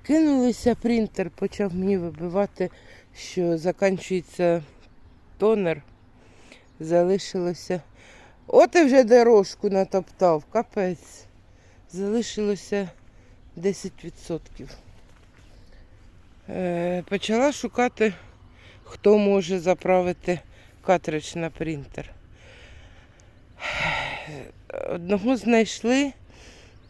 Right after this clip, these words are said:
але він вже не працює. Він там чуть ли не до обіду. Е, порадив другого. Туди поїхали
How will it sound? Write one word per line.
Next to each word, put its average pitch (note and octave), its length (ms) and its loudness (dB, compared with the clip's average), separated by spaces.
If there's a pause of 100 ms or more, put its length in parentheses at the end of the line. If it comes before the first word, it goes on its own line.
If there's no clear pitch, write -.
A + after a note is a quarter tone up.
(200)
але F3+ 300 4
він A3 300 4
вже F#3 240 0
не G3+ 120 2
працює. D#3 920 -4 (160)
Він D#3+ 200 -4
там D#3 340 -2 (1700)
чуть D#3 280 -4
ли D3+ 160 4
не D3 180 4
до D3 160 8
обіду. C#3 540 4 (1160)
Е, D#3 100 -6
порадив G3 600 2
другого. D#3+ 680 2
Туди F3+ 320 -2
поїхали G#3+ 920 2